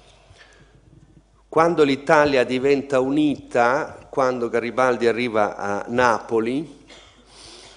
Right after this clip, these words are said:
c'era e c'è tuttora, se voi arrivate andate e lo vedete, quello che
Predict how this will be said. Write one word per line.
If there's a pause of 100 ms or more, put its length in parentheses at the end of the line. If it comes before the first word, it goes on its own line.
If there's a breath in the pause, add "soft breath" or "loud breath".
(200 loud breath)
c'era
e
c'è
tuttora,
se
voi
arrivate
andate
e
lo
vedete, (880 soft breath)
quello
che